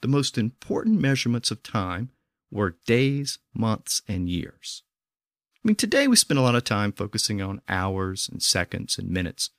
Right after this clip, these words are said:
but that's largely a product of modern technology and our fast-paced culture.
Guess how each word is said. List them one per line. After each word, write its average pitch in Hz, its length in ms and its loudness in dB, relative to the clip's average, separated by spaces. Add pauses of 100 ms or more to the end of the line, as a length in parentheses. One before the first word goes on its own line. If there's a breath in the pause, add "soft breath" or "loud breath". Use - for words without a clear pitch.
(400)
but - 80 -14
that's - 240 -4
largely 147 380 2
a 113 40 2
product 113 420 -6
of 107 80 -6
modern 107 300 2
technology 107 760 -6 (100)
and 98 100 -6
our 95 160 -6 (160)
fast-paced 98 640 0
culture. - 360 -6